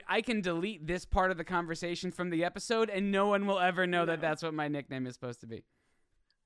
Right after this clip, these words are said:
Speaker 2: I might forget
Speaker 1: <laughs> I was gonna
Speaker 2: everything
Speaker 1: say,
Speaker 2: else
Speaker 1: like,
Speaker 2: in
Speaker 1: I like,
Speaker 2: life, but that's
Speaker 1: yeah.
Speaker 2: the one I'll remember.
Speaker 1: Great. That'll be the, that'll be the thing. That'll, you can, that'll be your true s-, your, your true north.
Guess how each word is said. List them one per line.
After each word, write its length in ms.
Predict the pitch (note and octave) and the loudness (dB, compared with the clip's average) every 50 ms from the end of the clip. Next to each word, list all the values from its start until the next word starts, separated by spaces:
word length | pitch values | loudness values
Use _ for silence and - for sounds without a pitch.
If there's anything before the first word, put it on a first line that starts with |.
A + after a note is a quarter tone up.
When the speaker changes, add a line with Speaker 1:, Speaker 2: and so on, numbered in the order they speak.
| _ _ _ - | _ _ _ -2
Speaker 2:
I 80 | G#3+ A3 | -2 0
might 280 | A#3 B3 C4 C4+ C4 | 0 0 0 0 0
forget 280 | - C#4 C4 B3+ A3 G#3+ | -2 -4 0 2 2 6
Speaker 1:
<laughs> 40 | - | 8
I 140 | D4+ C4+ | 8 8
was 120 | C4+ B3+ A3+ | 8 8 6
gonna 80 | C#4 G#3 | 0 0
Speaker 2:
everything 40 | G3 | 2
Speaker 1:
say, 60 | B3+ | 0
Speaker 2:
else 340 | G3 F#3+ F3+ - - - - | 0 0 0 -2 -4 0 0
Speaker 1:
like, 160 | G#3+ G#3 - | 0 0 0
Speaker 2:
in 120 | F#3+ F3+ F#3+ | -2 2 4
Speaker 1:
I 60 | G3 | 4
like, 180 | G3+ F#3+ F3+ F3 | 6 4 2 2
Speaker 2:
life, 120 | - - - _ | -2 -6 -6 _
but 140 | G3 G3 G3+ | 0 4 4
that's 320 | G#3+ - - - - - | 6 8 8 8 8 8
Speaker 1:
yeah. 80 | - A#3+ | 8 8
Speaker 2:
the 60 | A3 | 6
one 200 | A3 A3+ A3 G3+ | 6 6 6 4
I'll 160 | G3 F#3 F#3 - | 2 0 -2 -2
remember. 520 | G3 G3 G#3 G#3+ B3+ A3+ - - C#4+ - - _ _ _ _ _ _ _ _ _ | -4 -4 -4 -6 -6 -6 -4 -6 -6 -6 -10 _ _ _ _ _ _ _ _ _
Speaker 1:
Great. 360 | - G3 G#3+ G#3+ G3 F3 D#3 | -2 2 4 4 4 2 0
That'll 240 | E3 F#3+ G#3 A3 A3 | 2 2 4 4 4
be 140 | G#3 A3 A3 | 0 -2 -2
the, 260 | G#3 G#3 G3 F#3+ - - | -2 -2 -2 -2 -4 -2
that'll 220 | G3 G3 G3+ G#3 G3+ | -2 0 0 0 0
be 120 | G3 G3 | -2 -2
the 140 | F3+ F#3 F3+ | -2 -4 -6
thing. 260 | - - G3 F3 D#3+ | -4 -6 -4 -4 -2
That'll, 180 | D#3 E3 E3+ F3+ F#3 | -2 -2 -4 -4 -6
you 100 | F#3 F3 | -8 -4
can, 160 | - G3 G3 - _ | -4 -4 -4 -4 _
that'll 220 | F#3 G3+ G#3+ A#3 | -2 0 0 0
be 120 | G#3+ A#3+ A#3 | -2 -2 -2
your 120 | A3 G3 | -2 -2
true 360 | F#3 - - - A3 A3 G#3+ | -2 -4 -8 -4 -4 -2 -2
s-, 200 | G3+ - - - - | -4 -4 -8 -12 -10
your, 280 | G#3+ F3 E3+ D#3+ D3+ - | -4 -2 -2 -2 -4 -6
your 200 | - F3+ E3+ E3 | -6 -6 -6 -6
true 280 | - - - G3+ G3+ G3 | -6 -6 -6 -4 -4 -2
north. 320 | F#3 F3+ F3 E3 C#3+ - | -2 0 0 0 -2 -4